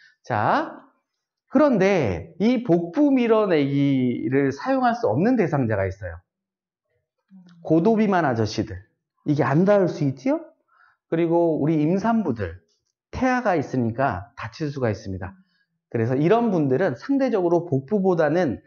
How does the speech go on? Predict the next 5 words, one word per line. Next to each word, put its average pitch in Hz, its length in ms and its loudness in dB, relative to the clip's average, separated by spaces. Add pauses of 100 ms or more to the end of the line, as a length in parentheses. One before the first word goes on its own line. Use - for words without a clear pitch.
(220)
상체가 247 560 -2
더, 139 480 -2 (180)
어, 110 200 -2
통이 220 460 -2
작지요. - 680 -6